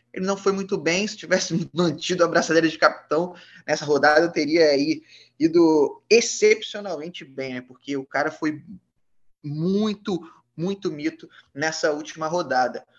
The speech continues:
Mas a surpresa, sem dúvida, dessa rodada, pra mim, pelo menos, é o artilheiro mascarado do Sport, né? O Mikael, o cara fez dois gols, é, nessa rodada.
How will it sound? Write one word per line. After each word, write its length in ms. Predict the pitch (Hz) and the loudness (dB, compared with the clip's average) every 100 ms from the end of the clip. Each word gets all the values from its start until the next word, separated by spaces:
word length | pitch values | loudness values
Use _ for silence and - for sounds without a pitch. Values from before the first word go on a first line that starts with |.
| _ - | _ -4
Mas 140 | 190 | -2
a 60 | 240 | -2
surpresa, 600 | - 226 - - 226 214 | -2 -4 -4 0 0 0
sem 280 | - 262 160 | -4 -4 -2
dúvida, 380 | 156 233 160 | -2 -2 -2
dessa 280 | 139 139 156 | -2 -2 -4
rodada, 480 | 135 127 127 135 180 | -4 -2 2 2 2
pra 220 | - 202 | 2 2
mim, 220 | 160 160 214 | 2 -2 -4
pelo 200 | 196 139 | -4 -4
menos, 360 | 139 180 202 | -6 -8 -6
é 120 | - | -2
o 120 | 233 240 | 0 0
artilheiro 440 | 233 - 196 214 | -2 -2 0 0
mascarado 680 | 233 233 - 233 175 185 175 | -2 -4 0 4 6 6 4
do 80 | 180 | -2
Sport, 500 | 175 - 156 151 131 | -6 -2 -2 -2 -8
né? 200 | 131 135 | -10 -8
O 80 | 139 | -6
Mikael, 680 | 180 - 214 175 143 175 202 | -6 -2 2 4 4 0 -2
o 380 | - _ _ | -10 _ _
cara 220 | - 180 180 | 0 0 0
fez 340 | - 190 156 | -4 -6 -4
dois 300 | 143 202 175 | -2 -2 -2
gols, 400 | 135 170 185 180 _ _ _ | -4 -2 -2 -6 _ _ _
é, 600 | 139 143 143 135 127 117 | -4 0 0 0 -4 -6
nessa 280 | 127 151 165 | -8 -6 -6
rodada. 680 | 147 123 123 147 180 196 | -6 -6 2 4 4 0